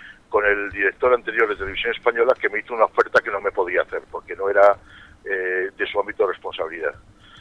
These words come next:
Yo lo que estaba denunciando es una connivencia que ha sido constante desde que Zapatero llegó a la Moncloa, en la que un grupo de personas lideradas por Miguel Barroso, eh, buscan, eh, un grupo alternativo al Grupo Prisa alrededor de la Moncloa y lo montan,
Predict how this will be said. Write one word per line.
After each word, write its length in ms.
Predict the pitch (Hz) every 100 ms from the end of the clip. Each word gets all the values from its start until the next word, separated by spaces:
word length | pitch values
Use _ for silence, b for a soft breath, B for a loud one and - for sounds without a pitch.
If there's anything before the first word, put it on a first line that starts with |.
| b b -
Yo 120 | 151
lo 80 | 160
que 80 | 147
estaba 260 | - 147
denunciando 720 | 135 120 - 139 123 117 131 -
es 220 | 120 -
una 200 | 127 117
connivencia 680 | - 113 104 117 117 - 101
que 120 | 107
ha 40 |
sido 220 | - 107
constante 580 | 104 92 - 113 - 95
desde 500 | 90 87 98 92 87 B B B -
que 260 | 110 101 95
Zapatero 340 | 110 98 120 117
llegó 200 | 107 117
a 40 |
la 60 | 113
Moncloa, 460 | 110 - 117 117 123 b b b -
en 120 | 110
la 120 | 104
que 180 | 98 110
un 60 | 120
grupo 280 | 123 113 -
de 80 | 117
personas 520 | - - 135 113 104 -
lideradas 460 | 101 95 104 117 -
por 180 | 110 101
Miguel 220 | 107 113
Barroso, 520 | 113 120 - 117 139 - b b b -
eh, 380 | 110 104 101 110 -
buscan, 420 | 135 - 147 143 147 -
eh, 160 | 110
un 180 | 117 127
grupo 260 | 123 127 127
alternativo 520 | 110 110 104 - 120
al 80 | 107
Grupo 280 | 117 113 -
Prisa 260 | 123 -
alrededor 360 | 92 98 104 113
de 80 | 120
la 80 |
Moncloa 480 | 120 123 143 139 147 b b b -
y 100 | -
lo 120 | 113 110
montan, 400 | 135 139 156